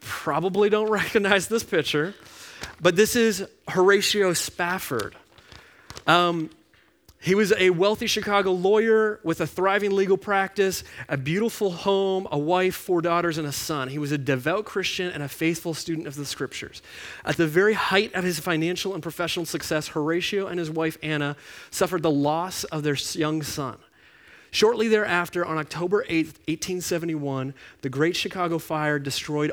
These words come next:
almost every real estate investment that Spafford had. In eighteen seventy-three,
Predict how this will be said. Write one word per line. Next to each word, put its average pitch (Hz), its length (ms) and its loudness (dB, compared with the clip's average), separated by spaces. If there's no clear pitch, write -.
almost 143 400 -6
every 170 400 -4
real 156 260 -2
estate 147 340 -4
investment 139 560 -6
that 131 120 -12
Spafford 135 460 -10
had. 120 280 -16
In 147 180 -4
eighteen 196 300 0
seventy-three, 196 760 -2